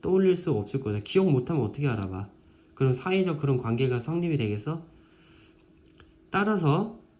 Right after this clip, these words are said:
사회적 상호관계의 계약은 could not be 강화가 될 수 없다. 이렇게 되면은 강화될 수 없다. 이 말이, 이,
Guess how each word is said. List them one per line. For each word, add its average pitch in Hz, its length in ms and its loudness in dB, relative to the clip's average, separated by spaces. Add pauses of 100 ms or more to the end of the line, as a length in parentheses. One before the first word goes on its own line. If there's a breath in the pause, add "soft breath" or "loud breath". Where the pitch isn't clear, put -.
사회적 196 800 0
상호관계의 165 1000 2
계약은 120 720 2 (1400 loud breath)
could 190 320 2
not 151 280 0
be 202 260 2
강화가 151 560 2
될 120 200 0
수 139 340 -2
없다. 113 580 -6 (500 soft breath)
이렇게 180 480 4
되면은 143 580 4
강화될 127 440 2
수 - 160 -6
없다. 123 400 -2
이 117 120 0
말이, 120 280 0
이, 123 180 2